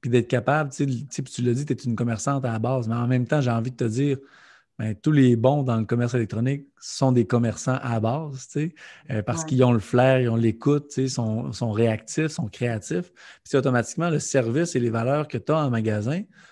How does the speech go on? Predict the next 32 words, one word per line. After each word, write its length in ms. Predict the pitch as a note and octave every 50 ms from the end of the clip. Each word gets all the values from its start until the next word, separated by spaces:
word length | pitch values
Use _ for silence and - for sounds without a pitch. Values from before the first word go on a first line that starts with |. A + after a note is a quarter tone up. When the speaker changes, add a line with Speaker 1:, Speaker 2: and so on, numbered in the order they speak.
| _ _ _ -
Speaker 1:
tu 80 | A#2+
as 20 | A#2
réussi 340 | A2+ B2 A#2+ A#2+ A2+ - F#3
à 40 | F3
les 120 | D3+ C3
transposer, 840 | - - C#3 C3+ C3 - - - C3 B2 A#2 A#2 G#2+ B2+ E3+ G#3 G3+ E3+
euh, 220 | C#3 B2 A2+ A#2
dans, 460 | A2+ A#2 A#2 A2+ A2 A2 G#2+ A2+ - -
dans 180 | - A#2 A#2 A2+
le 80 | A2+
web, 220 | A2 A#2+ C#3+ C#3+ C3
dans 80 | A#2+ A#2
l'expérience 580 | A2+ - - A#2+ A2 A#2 C#3 F3 F3 - -
numérique, 360 | C3+ B2 A#2 A2+ C3 D3 D3+ D3+
là, 60 | A#2+
parce 180 | A2 D3 - -
que 160 | B2 G#2+ - - - - - - -
c'est 160 | _ - -
juste 220 | C3+ C3 D3 D3+ -
les 120 | D3+ A#2+
paquets, 460 | - - A#2 G#2+ - - D#3 D#3+ C#3+
les, 160 | A#2 A2 A2 G#2
la 160 | G#2+ A2 A2
livraison, 580 | G#2+ A2 A2+ B2 B2+ A#2 A2+ A2 A#2+ D3+ D#3+
tu 60 | C#3+ -
sais, 60 | D3+
ce 60 | B2+
qu'on 140 | - B2 A#2
reçoit 220 | G2+ - - E3+ D#3+
à 20 |
la 80 | C#3 B2
maison, 440 | A#2+ A2+ A2 G#2 G#2 B2+ E3 D#3+